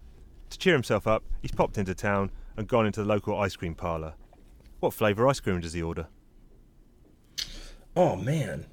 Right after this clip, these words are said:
Speaker 2: See, this is where Raptor would be the right answer. But with, with,
Speaker 1: Yes.
Speaker 2: with the, with the
Speaker 1: Yeah.
Speaker 2: tax bill, right? Like, uh, like we
Speaker 1: Yeah.
Speaker 2: know, yeah. Uh, golly. Um, Cobra Commander's favorite ice cream. He, he's gotta be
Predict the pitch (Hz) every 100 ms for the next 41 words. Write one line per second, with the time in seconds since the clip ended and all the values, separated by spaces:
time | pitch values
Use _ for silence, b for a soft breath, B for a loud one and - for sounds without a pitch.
0 | - - 160 139 113 220 262 339 185 139
1 | 120 170 240 - 90 - - 117 120 113
2 | 104 98 92 98 82 69 - - - -
3 | - - - - 123 131 131 147 120 110
4 | 135 143 147 113 220 226 - 127 107 107
5 | 143 - 139 143 123 139 135 165 170 143
6 | 151 92 - B B B - 135 135 135
7 | 123 113 B B B B - - 131 117
8 | 123 117 104 127 131 131 127 104 b b
9 | b b - - _ - - b b b
10 | b b b b - - - - 202 202
11 | 190 135 131 135 - - 110 107 90 92
12 | - 87 82 b b b b - 277 -
13 | - - 311 143 113 160 165 165 131 117
14 | 107 104 101 92